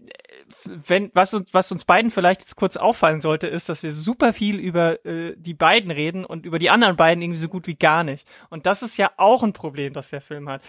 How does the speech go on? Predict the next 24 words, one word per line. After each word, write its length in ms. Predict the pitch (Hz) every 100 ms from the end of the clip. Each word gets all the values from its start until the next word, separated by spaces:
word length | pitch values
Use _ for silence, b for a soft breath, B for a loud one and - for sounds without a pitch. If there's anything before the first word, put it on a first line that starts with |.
| B -
Und 80 |
das 140 | 165 190
hängt 180 | 190 - _ _
auch, 380 | 170 202 294 330
aber 220 | - 180
nicht 340 | 175 208 247 -
nur 160 | 214
mit 140 | 220 208
dem 120 | 196
Baby 220 | 220 254
zusammen. 440 | 226 147 139 139 139 B B
Dadurch, 260 | 170 214 214
dass 160 | 196
das 180 | 185 160
Baby 420 | - 226 226 180
halt 200 | 165 170
nur 160 | 180 196
ein 80 | 180
Objekt 480 | 151 - 233 - -
ist 280 | 180 202
und 200 | - 165
keine 360 | - 185 175 156
wirkliche 680 | 208 226 185 180 170 170 165
Figur, 640 | - 147 180 247 196 226